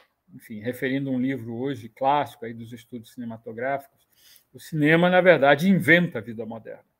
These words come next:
E inventa não só para europeus ou para norte-americanos,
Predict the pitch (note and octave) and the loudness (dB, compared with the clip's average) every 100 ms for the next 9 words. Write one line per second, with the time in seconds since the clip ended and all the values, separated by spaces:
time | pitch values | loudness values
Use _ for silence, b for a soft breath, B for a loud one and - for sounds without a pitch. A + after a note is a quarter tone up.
0 | _ _ _ _ _ _ D3 D3+ C#3+ D#3+ | _ _ _ _ _ _ -6 -2 0 0
1 | D#3 D3 F3+ G3 G3+ C#3 B2+ A#2+ A#2 A#2+ | -2 0 4 2 2 2 2 0 -4 -4
2 | B2 A#2 - C3+ E3 E3 C3 A#2+ A#2+ C#3+ | -4 -8 -8 -2 0 0 -2 -10 -10 -10
3 | - A2 A#2+ A2 - B2 C3+ C3 - A2 | -10 -10 -8 -10 -14 -8 -6 -8 -12 -14
4 | A2 G#2+ - C#3+ F3 B2+ - | -14 -16 -4 0 0 -2 -14